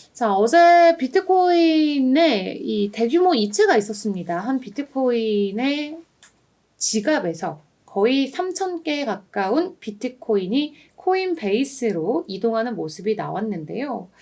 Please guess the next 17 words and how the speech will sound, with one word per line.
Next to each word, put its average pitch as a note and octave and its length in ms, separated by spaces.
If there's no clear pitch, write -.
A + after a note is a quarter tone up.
음, C4 600
일단 A#3 640
이 G3+ 160
주인은 E4 600
알려지지 D#4 680
않았습니다. F#3 840
누가 A#3 440
움직인 C4+ 600
것인지 B3+ 520
알려지진 G#3 600
않았지만 F#3 640
블랙락이 E4+ 680
신청한 D4 640
비트코인 D4+ 580
현물 B3 280
이티에프가 A3+ 840
승인됐다라는 A3+ 1200